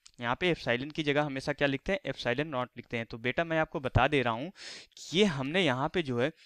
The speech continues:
ये कोई भी माध्यम हो सकता है, हमने ये कंसीडर नहीं किया है कि हमारा ये हवा है या निर्वात। जब हवा या निर्वात होता है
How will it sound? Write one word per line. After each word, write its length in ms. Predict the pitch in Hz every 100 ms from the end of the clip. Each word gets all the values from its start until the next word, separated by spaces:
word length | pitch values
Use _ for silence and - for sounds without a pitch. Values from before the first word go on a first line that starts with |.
| _ 139
ये 100 | 196
कोई 280 | - 127 131
भी 120 | 185
माध्यम 380 | 139 110 143 147
हो 100 | 127
सकता 320 | 120 - 117
है, 60 |
हमने 200 | 123 139
ये 140 | 170 180
कंसीडर 440 | 143 123 127 156
नहीं 260 | 151 127 165
किया 240 | 139 123
है 80 | 143
कि 80 | 151
हमारा 300 | 120 120 135
ये 180 | 135 160
हवा 380 | - 113 127
है 160 | 151 180
या 140 | 165
निर्वात। 380 | 131 117 113 107 - - - 139
जब 140 | 185
हवा 300 | 139 120 123
या 160 | 170 190
निर्वात 460 | 160 120 120 156 127
होता 240 | - 135
है 120 | 160